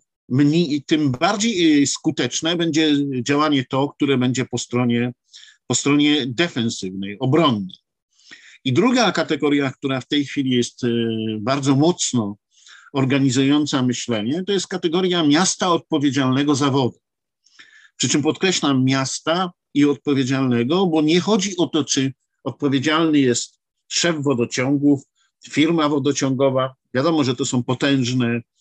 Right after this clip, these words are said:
firmy komunalne, którym zawdzięczamy to, że korzystamy, e, w, w celach komunalnych, e, codziennie, że mamy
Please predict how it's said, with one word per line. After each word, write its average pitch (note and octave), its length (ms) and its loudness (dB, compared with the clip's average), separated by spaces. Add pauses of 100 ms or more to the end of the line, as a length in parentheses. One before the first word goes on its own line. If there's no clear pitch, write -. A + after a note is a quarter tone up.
(240)
firmy C3 300 2
komunalne, A2+ 720 -2 (400)
którym B2+ 500 0 (180)
zawdzięczamy C3+ 680 -2
to, C3+ 260 2
że B2 360 0 (140)
korzystamy, B2+ 720 -2 (480)
e, A2+ 280 0
w, - 80 -14 (260)
w - 40 -16
celach C3+ 340 -2
komunalnych, A#2 720 0 (140)
e, - 20 -2 (440)
codziennie, A2+ 680 -2
że A#2 140 -2
mamy A#2 460 0